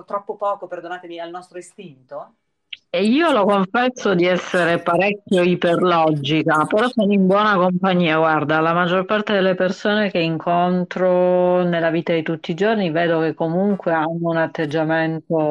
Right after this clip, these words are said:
Speaker 2: molto razionale, molto iperlogico.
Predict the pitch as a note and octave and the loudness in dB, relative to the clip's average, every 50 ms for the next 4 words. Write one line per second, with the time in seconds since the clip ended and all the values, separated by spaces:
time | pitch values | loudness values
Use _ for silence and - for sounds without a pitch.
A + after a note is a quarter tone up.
0 | D3+ D3+ D#3 E3 E3+ E3 D#3+ D3+ - - F3 E3 D#3+ D#3 D#3 D#3 D#3+ D#3+ D#3+ D#3+ | 0 0 0 0 0 0 -2 -4 -4 -4 -2 0 0 0 0 0 0 0 0 -2
1 | D#3+ _ _ - - E3 D#3+ D#3 D#3+ D#3+ D#3 D#3+ D#3+ D#3 D#3 D#3 D#3+ D#3 D#3+ D#3+ | -2 _ _ -6 -4 -2 0 0 0 0 0 0 0 0 0 0 0 0 -2 -2
2 | D#3+ D#3+ D#3 D#3+ E3+ D#3 D3 D3+ E3 D#3+ D#3+ D#3+ D#3+ D#3 D3+ D3+ C#3+ C3+ C#3 D3+ | -4 -4 -4 -2 -2 -2 0 0 -2 0 0 0 0 2 0 0 -2 -4 -6 -6
3 | D3+ - D#3 D3 | -4 -4 -4 -4